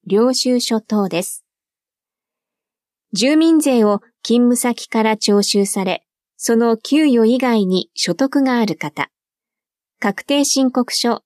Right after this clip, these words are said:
第二票。給与、公的年金等以外の所得にかかる住民税の徴収方法で、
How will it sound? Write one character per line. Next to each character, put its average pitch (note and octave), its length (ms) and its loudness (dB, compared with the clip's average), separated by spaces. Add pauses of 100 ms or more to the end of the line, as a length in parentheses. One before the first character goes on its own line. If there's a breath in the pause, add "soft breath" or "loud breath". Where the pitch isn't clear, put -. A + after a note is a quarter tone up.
(120)
第 A#3+ 320 0
二 F#3+ 180 0
票。 D#3+ 460 -4 (640)
給 C#4 260 2
与、 D#3+ 300 -2 (240)
公 C4+ 200 0
的 D4 260 0
年 D4 240 0
金 G#3 260 0
等 G3 400 -2
以 B3 140 0
外 B3 220 0
の F#3 260 0
所 F3+ 160 -4
得 B3+ 260 -2
に B3 180 2
か A3+ 160 -4
か A3+ 160 0
る F3 220 0 (220 soft breath)
住 A#3+ 240 2
民 B3 240 2
税 F#3+ 260 0
の F3+ 320 -2
徴 B3 240 0
収 C4+ 280 0
方 B3 260 0
法 F3+ 260 -2
で、 D#3+ 240 -4